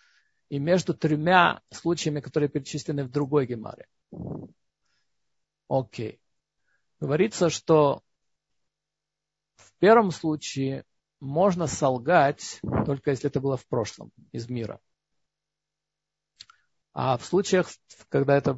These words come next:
можно врать из скромности, можно солгать, когда это было в настоящем. Что значит можно солгать из-за мира в прошлом?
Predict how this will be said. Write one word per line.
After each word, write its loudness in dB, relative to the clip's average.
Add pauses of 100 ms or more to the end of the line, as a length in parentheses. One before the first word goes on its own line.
можно -4
врать 0
из -6
скромности, 0
можно -2
солгать, -2 (320)
когда 2
это 2
было -2
в -6
настоящем. 2
Что 0
значит -2
можно -2
солгать 0
из-за -2
мира 0
в -20
прошлом? 0